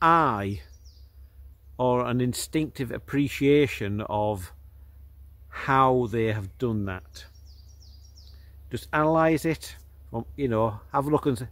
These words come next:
how does it differ from a natural photograph or a raw, complete, unalterated photograph,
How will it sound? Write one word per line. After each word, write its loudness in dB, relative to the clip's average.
how 0
does -2
it -4
differ 2
from -2
a -2
natural 0
photograph -2
or 0
a -2
raw, 2
complete, -6
unalterated -4
photograph, -8